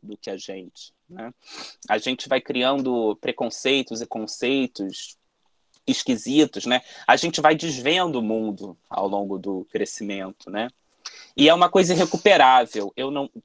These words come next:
eu não acho que a gente consiga, é, a gente desenhe pra crianças pra gente resgatar a criança anterior, porque eu acho que é irrecuperável, né? A gente segue um processo evolutivo, é,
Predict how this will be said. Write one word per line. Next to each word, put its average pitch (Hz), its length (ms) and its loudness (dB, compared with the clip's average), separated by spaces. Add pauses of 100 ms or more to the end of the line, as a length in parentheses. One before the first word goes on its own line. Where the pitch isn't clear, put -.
eu 123 320 -4
não 139 140 -4
acho 151 320 -2
que 147 160 -4
a 135 60 -2
gente 135 360 -10
consiga, 117 800 -6 (480)
é, 107 220 -4
a 110 100 2
gente 127 240 -8
desenhe 120 400 -8
pra 110 160 -10
crianças 117 480 -12
pra 117 160 -8
gente 123 260 -12
resgatar 120 600 -4
a 113 60 -2
criança 107 440 -10
anterior, 101 680 -10
porque - 220 -14
eu 117 80 0
acho 123 160 -4
que - 80 -8
é 135 40 -4
irrecuperável, 127 880 -6
né? 113 160 -12
A 107 60 -10
gente 117 380 -12 (640)
segue 123 300 2
um 151 60 -4
processo 123 1080 -4 (140)
evolutivo, 117 1000 -6 (1000)
é, 104 580 -2